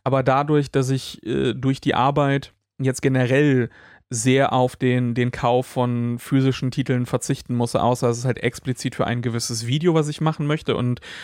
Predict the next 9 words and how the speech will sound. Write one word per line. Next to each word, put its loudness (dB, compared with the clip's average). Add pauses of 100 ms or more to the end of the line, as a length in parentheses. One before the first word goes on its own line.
(120)
versuche 2
das 2
meiste 0
eben -2
über -2
Codes -2
dann 0
zu -4
bekommen, -2